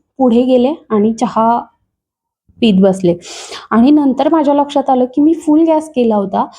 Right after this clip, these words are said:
दूध गरम पटकन व्हावं म्हणून. आणि तोपर्यंत बघायला आले, तोपर्यंत जे दूध होतं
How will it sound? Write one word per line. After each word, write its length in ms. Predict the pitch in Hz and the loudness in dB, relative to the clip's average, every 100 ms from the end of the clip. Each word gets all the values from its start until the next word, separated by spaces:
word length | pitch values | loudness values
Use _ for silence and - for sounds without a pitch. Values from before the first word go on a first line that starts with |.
| - - - | -20 -18 -2
दूध 240 | 269 320 | 0 2
गरम 320 | 262 254 240 | 2 2 0
पटकन 400 | 262 277 _ 226 | -2 -6 _ -2
व्हावं 400 | 220 226 196 190 | 0 2 0 0
म्हणून. 260 | 190 190 190 190 - - | -2 -2 -4 -8 -16 -4
आणि 240 | 202 233 | 0 0
तोपर्यंत 760 | 240 277 277 294 277 262 254 262 | -2 0 0 0 0 0 0 0
बघायला 600 | 269 240 254 254 233 233 | 0 0 0 2 2 2
आले, 240 | 226 226 | 0 -2
तोपर्यंत 600 | 226 214 214 214 208 208 208 190 | -4 -6 -4 -2 -2 -4 -8 -4
जे 160 | 214 196 | -4 -2
दूध 340 | 185 233 254 | 0 2 4
होतं 340 | 226 - 196 | 2 0 -6